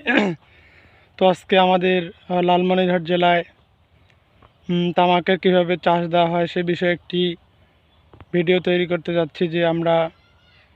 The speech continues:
আহ, তামাক লাগানোর পনেরো দিন পরে, আহ, দুই সারির মাঝখানে লাঙ্গল দিয়ে একটি চাষ দেই, আহ, যেটির ফলে তামাকের অনেক উপকার হয়, আহ, আলো বাতাস পায় এবং তামাকের গাছগুলো সবল হয়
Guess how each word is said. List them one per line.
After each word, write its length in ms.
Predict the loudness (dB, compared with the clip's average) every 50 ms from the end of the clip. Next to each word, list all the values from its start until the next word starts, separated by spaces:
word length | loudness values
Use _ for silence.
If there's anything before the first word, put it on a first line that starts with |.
| _ _ _ _ _
আহ, 140 | -2 0 0
তামাক 440 | 0 2 0 2 2 0 0 -2 -2
লাগানোর 460 | 0 0 0 0 0 0 -2 -2 -4
পনেরো 380 | -4 -4 -2 -2 0 -2 -2 -2
দিন 200 | -2 -4 -4 -4
পরে, 420 | -2 -2 -2 0 -2 -4 -4 -8 -10 _ _ _ _ _ _ _ _ _ _ _ _ _ _ _ _ _ _ _ _ _ _ -2
আহ, 100 | -2 0
দুই 200 | 2 4 2 4
সারির 220 | 4 2 0 0 0
মাঝখানে 440 | 0 0 -2 -2 -4 -4 -2 -2
লাঙ্গল 440 | 0 0 0 0 0 0 -2 -2 -2
দিয়ে 120 | -2 -4 -4
একটি 200 | -4 -4 -6 -4
চাষ 340 | -2 0 0 0 -2 -4
দেই, 300 | -4 -4 -2 -2 -2 -4 -8 -12 _ _ _ _ _ _ _ _ _ _ _ _ _
আহ, 140 | -2 0 0
যেটির 320 | 2 0 0 0 0 -2
ফলে 340 | -2 -2 -2 0 0 0 0
তামাকের 680 | 0 0 0 2 2 0 -2 -2 -2 -2 -2 -2 -4 -6 -8 _ -4
অনেক 240 | -2 -2 -2 -2
উপকার 400 | -4 -6 -6 -6 -4 -2 -2 -2
হয়, 260 | 0 -2 -2 -2 -2 -4 -8 _ _ _ _ -20 -20 _ _ _ _ _ _ _ _ _ _ _ _ _ _
আহ, 460 | -2 0 0 2 2 2 0 0 -2
আলো 180 | 0 0 0 0
বাতাস 360 | 0 0 0 0 -2 -4 -2
পায় 260 | -2 0 2 2 2
এবং 400 | 2 2 0 0 -2 -2 -4 -8 -12 -18 _ _ _ _ _ _
তামাকের 420 | -2 -2 0 0 0 -2 -2 -2
গাছগুলো 420 | 0 0 -2 -2 -2 -4 -4 -4 -4
সবল 360 | -4 -4 -4 -2 -2 -2 -2
হয় 220 | -2 -2 -4 -6